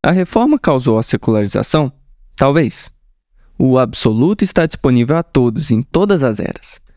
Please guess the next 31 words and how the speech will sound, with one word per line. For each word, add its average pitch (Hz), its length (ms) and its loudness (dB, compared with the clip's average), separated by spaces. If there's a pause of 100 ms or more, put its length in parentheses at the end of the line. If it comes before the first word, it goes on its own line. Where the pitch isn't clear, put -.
(240)
Nunca 240 320 2
houve 160 260 0
uma 160 180 2
era 131 220 2
mais 135 200 2
santa 127 360 0
que - 80 -2
a 143 80 2
nossa, 123 420 -2 (320)
nem 110 240 2
menos. - 540 -2 (440)
Escreveu 120 500 2
a 117 40 4
escritora 110 480 0
Anne 110 240 2
Dillard, 113 380 0 (200)
que - 80 -18
talvez 220 360 0
seja 120 220 -2
cristã. - 400 -4 (520)
É - 80 0
um 214 80 2
começo 214 360 0
adequado 170 440 0
para 156 220 -2
um 151 260 0
episódio 151 540 0
mais 180 240 0
incerto 131 680 -2
como 135 260 0
este, - 340 -12